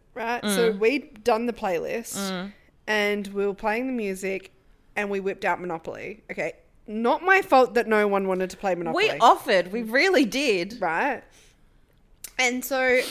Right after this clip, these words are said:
Speaker 1: and then I figured that Dad and Jamie were across food out of nowhere.
Speaker 2: No, j-, we weren't informed that we had to be sous chefs.
Speaker 1: Right.
Speaker 2: That wasn't our role.
Speaker 1: I would have worn the appropriate attire if I was coming to work, okay? <laughs>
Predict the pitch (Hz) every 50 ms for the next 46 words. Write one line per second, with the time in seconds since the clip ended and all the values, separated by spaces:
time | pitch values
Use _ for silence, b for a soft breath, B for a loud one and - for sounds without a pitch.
0 | - - - 254 254 254 254 247 247 247 254 254 - 277 240 233 247 214 214 -
1 | 214 - - 220 214 214 208 202 190 202 196 202 202 196 190 190 185 185 175 180
2 | 180 202 180 180 - - - 220 208 185 160 160 - - 226 262 262 208 196 202
3 | 202 202 208 226 247 247 233 196 160 131 113 135 196 - 285 - 262 330 285 247
4 | 294 - b b b b b b b - 175 185 226 349 440 480 466 403 269 254
5 | 247 - 320 285 - 247 262 247 - - 240 220 214 202 196 202 202 - - 208
6 | 202 180 170 202 202 196 226 214 202 202 196 - - 220 208 185 180 180 185 180
7 | 170 151 - - - - - 175 - 196 185 202 - - 196 180 170 175 - -
8 | 160 143 131 - - - - - - 202 208 202 220 311 359 302 - - - _
9 | - 233 320 - 277 285 320 285 339 302 - - 247 247 226 220 220 247 277 196
10 | 160 156 - 302 320 - 277 294 330 320 277 240 226 220 240 220 208 208 202 202
11 | 202 208 - 214 208 202 - - 190 180 170 170 160 - - 247 226 208 185 180
12 | 170 165 175 180 - 175 156 170 - - - 262 214 170 170 - - 165 175 233
13 | 190 139 139 131 117 - - - 220 - 269 294 240 269 339 320 - 359 311 349
14 | B B